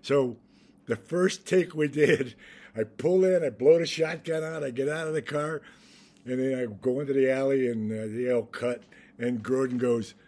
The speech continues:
"The new Ward Bond." <laughs> I, And I,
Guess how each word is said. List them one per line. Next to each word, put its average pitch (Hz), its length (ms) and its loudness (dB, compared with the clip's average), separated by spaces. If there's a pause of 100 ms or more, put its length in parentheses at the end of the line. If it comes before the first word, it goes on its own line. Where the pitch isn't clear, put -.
(120)
"The 135 140 0
new 277 360 6
Ward 240 500 8
Bond." 165 760 4
<laughs> - 40 0 (160)
I, - - 4
And 196 180 8
I, 190 80 6